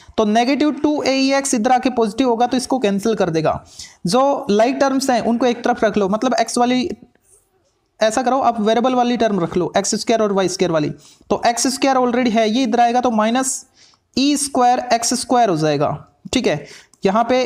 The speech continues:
एक टर्म और आ रही है वाई स्क्वायर, इसको आप ट्रांसफर कर दो तो आपको मिलेगा ए स्क्वायर माइनस ए स्क्वायर ई स्क्वायर।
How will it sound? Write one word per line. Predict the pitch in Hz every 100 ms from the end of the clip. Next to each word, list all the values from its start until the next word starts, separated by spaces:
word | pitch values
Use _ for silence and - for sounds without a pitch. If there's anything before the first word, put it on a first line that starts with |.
| 240
एक | 247 262
टर्म | 247 247 233
और | 233 240
आ | 233
रही | 262
है |
वाई | 214 208
स्क्वायर, | 214 202 165 - - _ _
इसको | 226 - 277
आप | 262
ट्रांसफर | 240 226 226 226
कर | 208
दो | 175 151 - 220
तो |
आपको | 196 196 240
मिलेगा | 226 233 254 214
ए | 226
स्क्वायर | - 254 254 247
माइनस | 208 202 240 - - _
ए | 220 240
स्क्वायर | - - 220 226 233
ई | 226 233
स्क्वायर। | - - 180 143 -